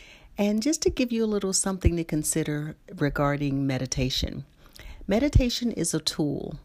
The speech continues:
It is not an end-all be-all. And as you start a meditation practice, know that you will have ups and downs like anything else.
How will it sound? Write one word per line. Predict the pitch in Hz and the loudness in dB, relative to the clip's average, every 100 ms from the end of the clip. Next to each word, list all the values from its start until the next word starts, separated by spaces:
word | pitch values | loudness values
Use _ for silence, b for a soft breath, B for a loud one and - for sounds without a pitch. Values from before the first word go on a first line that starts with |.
| - - b b b b | -16 -18 b b b b
It | 156 | 0
is | 156 147 | 2 2
not | 165 160 190 - - | 0 0 0 -4 -4
an | 139 139 | -2 0
end-all | 156 185 196 196 | 0 0 0 0
be-all. | 185 170 - 127 127 - 165 B B B - - | 2 0 0 -4 -4 -8 -10 B B B -10 -2
And | 143 135 139 143 - - - - | 0 0 -2 -4 -8 -12 -10 0
as | 185 233 226 | 0 0 0
you | 208 190 202 | 0 0 -2
start | - - 175 156 151 | -4 0 0 0 -2
a | - | -4
meditation | 147 143 147 - 151 - 135 | -2 -2 4 4 4 0 -6
practice, | - 147 131 - - - - _ - | -2 0 0 -4 -2 -2 -2 _ -8
know | 160 175 185 233 220 - | -2 2 2 2 0 -4
that | 147 147 135 - - - - B B B B B - | 0 0 2 -2 -6 -6 -6 B B B B B -8
you | 185 214 | -2 2
will | 233 202 | 2 0
have | 185 165 165 | -2 -2 -2
ups | - 147 - | -4 -2 0
and | 180 | 2
downs | 160 147 147 143 - | 4 2 0 -2 -2
like | 139 135 | -2 -2
anything | 147 143 143 135 127 | -2 -2 -2 -2 -2
else. | 127 135 - - | -4 -6 -6 -6